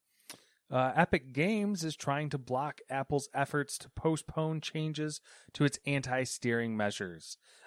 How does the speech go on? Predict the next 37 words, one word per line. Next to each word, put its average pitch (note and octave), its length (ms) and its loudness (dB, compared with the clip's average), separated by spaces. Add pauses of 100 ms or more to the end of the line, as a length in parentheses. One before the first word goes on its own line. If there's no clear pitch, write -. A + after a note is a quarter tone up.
(100)
Uh, A2 60 0
Apple A#2 420 4
was G#2+ 180 0
given A2+ 500 0
ninety D#3+ 480 -2
days A2 320 -2
to G#2 140 -6
comply G#2+ 560 2
with G2 120 -6
the F#2+ 80 -4
deadline F#2 420 -6
of F2+ 100 -10
December F#2 340 -10
ninth, C3 400 -6 (400)
but D#3+ 180 6
earlier F#3 400 8
this D#3+ 300 0
month, C3 240 2
the C3+ 80 -2
company C3 320 -4
filed A#2+ 340 2
an A#2+ 120 -2
appeal C3+ 480 0
against G#2+ 400 -2
the C3 60 0
ruling. B2+ 480 -4 (420)
Epic D3+ 280 2
also D#3 300 4
filed C#3+ 400 0
an C3 100 -2
appeal, B2 320 2
but B2 140 -2
that's G#2+ 240 -2
not G#2+ 160 -4
relevant B2 360 0
here. E3 260 -2 (420)
Um, A#2 600 4